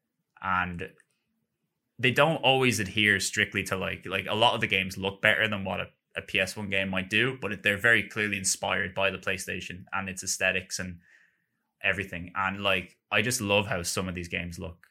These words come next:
you know? I, I think, like, I look at those games and I think the visual elements that they use to create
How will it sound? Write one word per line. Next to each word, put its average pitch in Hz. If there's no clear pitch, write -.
you 87
know? 87
I, 98
I 98
think, 101
like, 101
I 104
look 107
at 95
those 95
games 95
and 92
I 92
think 98
the 92
visual 98
elements 90
that 90
they 92
use 95
to -
create 95